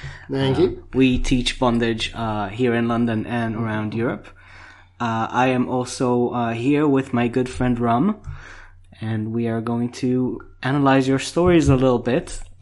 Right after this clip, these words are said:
Speaker 2: and,
Speaker 1: Yes.
Speaker 2: uh,
Speaker 1: Alcohol
Speaker 2: see what
Speaker 1: helps.
Speaker 2: Yeah.
Speaker 1: <laughs> Cool. So before we get to my story, I'd just like to thank Matthew O'Mara, who's our sponsor level patron. Um,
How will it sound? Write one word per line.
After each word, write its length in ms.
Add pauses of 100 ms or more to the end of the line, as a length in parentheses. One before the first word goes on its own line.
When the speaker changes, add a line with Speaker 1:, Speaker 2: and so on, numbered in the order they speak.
(120)
Speaker 2:
and, 240
Speaker 1:
Yes. 20
Speaker 2:
uh, 280 (760)
Speaker 1:
Alcohol 280
Speaker 2:
see 40
what 140
Speaker 1:
helps. 480
Speaker 2:
Yeah. 800 (140)
Speaker 1:
<laughs> 140
Cool. 180 (440)
So 380
before 260
we 80
get 220
to 300
my 500
story, 580 (220)
I'd 120
just 140
like 120
to 60
thank 200
Matthew 320
O'Mara, 420 (100)
who's 220
our 240
sponsor 400
level 220
patron. 540 (460)
Um, 1040